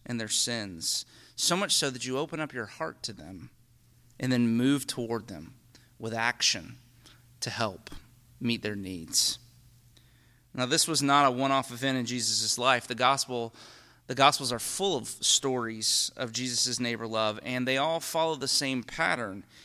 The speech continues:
He is present and attentive enough to emotionally connect with the experience of others in order to love them.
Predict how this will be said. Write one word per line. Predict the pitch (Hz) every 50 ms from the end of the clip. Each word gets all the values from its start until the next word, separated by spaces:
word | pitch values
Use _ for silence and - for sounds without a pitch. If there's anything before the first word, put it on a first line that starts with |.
| - -
He | - 151 143 135
is | 127 -
present | - - - 147 143 160 175 190 - - - - - - _ _ _ - _ _ _ _ _ _ -
and | 131 123
attentive | 117 - - 156 160 175 185 170
enough | 170 151 135 120 120 120 - - - - - - _ - - - _ _ -
to | - 135
emotionally | 127 120 123 127 135 143 165 165 - - 185 180 180 180
connect | 165 - 180 160 156 151 - 147
with | 143 127
the | 135
experience | 123 - - - 135 135 139 135 139
of | 120 113
others | 107 104 110 101 101 104 - - - -
in | - 127 135
order | 143 143 139
to | 131 - 135
love | 123 127 127 127 113 -
them. | 92 82 82 -